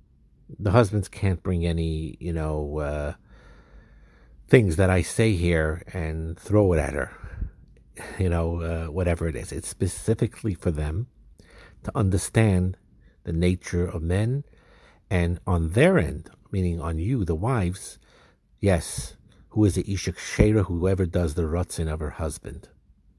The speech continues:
And that's the Chazal you need to work on. And again,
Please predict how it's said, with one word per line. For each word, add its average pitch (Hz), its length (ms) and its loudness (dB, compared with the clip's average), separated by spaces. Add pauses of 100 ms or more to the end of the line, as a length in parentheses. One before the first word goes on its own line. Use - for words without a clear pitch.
(640)
And 78 120 -6
that's 92 180 4
the - 120 0
Chazal 87 380 4
you 104 280 0
need 110 200 2
to 85 100 0
work 69 320 -6
on. 80 360 -4 (840)
And 85 540 0
again, 107 520 2